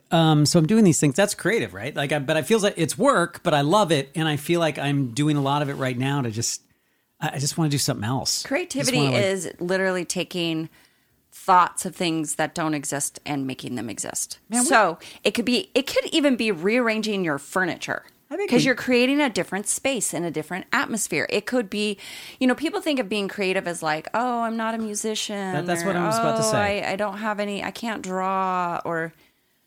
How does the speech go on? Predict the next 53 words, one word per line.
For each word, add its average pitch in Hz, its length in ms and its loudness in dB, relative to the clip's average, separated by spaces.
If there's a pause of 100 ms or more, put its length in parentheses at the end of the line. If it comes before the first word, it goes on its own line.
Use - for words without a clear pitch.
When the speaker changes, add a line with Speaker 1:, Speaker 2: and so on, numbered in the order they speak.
(140)
Speaker 1:
We 202 120 8
need 302 180 8
a - 40 2
podcast 156 680 4
just 147 320 2
on 143 220 6
what 131 260 2
creativity 131 680 2
is - 220 -4
then. - 140 -6
Speaker 2:
Yeah. 381 220 -2 (320)
Speaker 1:
I 262 60 -2
Speaker 2:
Well, 349 100 6
Speaker 1:
don't 190 40 4
Speaker 2:
we - 80 2
Speaker 1:
think - 120 6
Speaker 2:
can 190 80 4
Speaker 1:
we're, 202 80 4
Speaker 2:
keep 226 160 0
Speaker 1:
I - 60 2
Speaker 2:
talking 381 160 4
Speaker 1:
think 415 120 2
a 208 60 4
Speaker 2:
about - 160 6
Speaker 1:
lot, 165 80 4
I 240 40 6
Speaker 2:
it. - 20 6
Speaker 1:
think 349 160 4
a 240 40 6
lot 156 200 6
of 190 80 0
people 196 200 4
are 208 60 6
looking 269 240 4
at - 120 4
that 98 140 0
wrong. 98 360 -2
I, 160 100 4
even 254 180 6
I 277 180 6
do. 95 200 0 (540)
Speaker 2:
Yeah. 208 240 -4 (420)
Speaker 1:
Yeah, 202 180 8
I 156 180 6
don't, 220 240 4 (120)
sometimes, 156 560 4
y-, 135 260 0
I 131 40 2
mean, 131 120 6
I 135 120 4
joked. 120 400 2
I, 107 160 -4
I 113 180 0